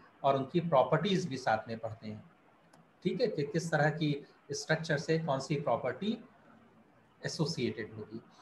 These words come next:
पॉलीमर केमिस्ट्री यानी जो आपकी पूरी प्लास्टिक है ना,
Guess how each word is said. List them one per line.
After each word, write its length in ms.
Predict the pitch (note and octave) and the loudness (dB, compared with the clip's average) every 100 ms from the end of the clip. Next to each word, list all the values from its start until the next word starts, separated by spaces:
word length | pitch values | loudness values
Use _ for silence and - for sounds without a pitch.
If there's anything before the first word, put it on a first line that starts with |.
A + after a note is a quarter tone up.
| - - - | -20 -16 6
पॉलीमर 380 | D#3 F#3 G#3 G#3+ | 8 8 6 4
केमिस्ट्री 580 | G#3 F#3+ F#3 - G#3 F#3 | 2 0 0 2 4 6
यानी 160 | F3+ | 6
जो 160 | F3 F#3 | 6 8
आपकी 300 | F3 F3 F#3 | 6 4 0
पूरी 260 | F#3 F#3 | 4 4
प्लास्टिक 640 | F3+ D#3+ C#3 - - G#3 F3+ | 4 4 2 2 0 2 4
है 60 | |
ना, 240 | F3 F3 | 4 2